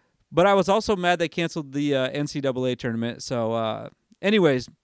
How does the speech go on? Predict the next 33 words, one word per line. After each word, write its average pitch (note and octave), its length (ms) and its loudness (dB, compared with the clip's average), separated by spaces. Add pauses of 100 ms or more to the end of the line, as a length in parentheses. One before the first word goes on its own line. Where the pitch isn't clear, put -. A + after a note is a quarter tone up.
(320)
that F3 160 6
all F#3 140 6
being D#3 280 0
said, A#2+ 360 -4 (400)
if G#3 240 6
the G#3 120 0
season F3+ 640 -2 (160)
ended D#3 400 2
today, A#2 480 -2 (640)
this D#3 180 0
is F#3 120 -6
how F3+ 140 2
the D3+ 100 0
bracket C#3 420 0
would B2 160 -4
look. A2+ 400 -6 (720)
Um, B2+ 380 0
going D#3 340 4
into D#3+ 260 -4
Chicago, C3+ 560 -2
we B2+ 160 -2
would D#3+ 140 2
have D3+ 240 0
Ohio D#3 380 2
State F3 320 -4
playing E3+ 260 -2
Nebraska. A#2+ 800 -2 (640)
And D3+ 240 2
Nebraska C3 1200 0 (2000)
probably F#3+ 460 4
winning E3 380 2
that C#3 160 2
game. A2+ 440 -4